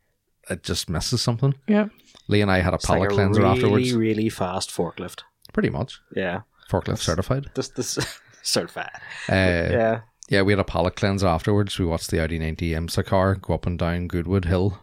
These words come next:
Speaker 2: Yeah,
Speaker 3: Mm-hmm.
Speaker 2: we had to.
Speaker 1: Turbo noises.
Speaker 3: Oh, yeah.
Speaker 1: Nice wee
Speaker 3: Yep.
Speaker 1: flutters. Five
Speaker 3: Yep.
Speaker 1: cylinders
Speaker 3: Absolutely.
Speaker 1: going.
Speaker 2: Do, do, do, do.
Speaker 3: Yep.
Speaker 1: If you could overlay the audio from that, that would be good.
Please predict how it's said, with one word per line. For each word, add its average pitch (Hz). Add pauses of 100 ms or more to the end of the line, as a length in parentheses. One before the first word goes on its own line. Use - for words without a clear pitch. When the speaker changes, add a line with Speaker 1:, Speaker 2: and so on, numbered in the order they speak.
(160)
Speaker 2:
Yeah, 196 (180)
Speaker 3:
Mm-hmm. - (160)
Speaker 2:
we 190
had 170
to. 180 (320)
Speaker 1:
Turbo 90
noises. 87
Speaker 3:
Oh, 104
yeah. 90 (180)
Speaker 1:
Nice 80
wee 92
Speaker 3:
Yep. 82
Speaker 1:
flutters. 90 (120)
Five 80
Speaker 3:
Yep. 82
Speaker 1:
cylinders 87
Speaker 3:
Absolutely. 90
Speaker 1:
going. -
Speaker 2:
Do, 240
do, 202
do, 170
do. - (280)
Speaker 3:
Yep. 87
Speaker 1:
If -
you 110
could 107
overlay 117
the 80
audio 85
from 85
that, 78 (1200)
that 95
would 82
be 85
good. 87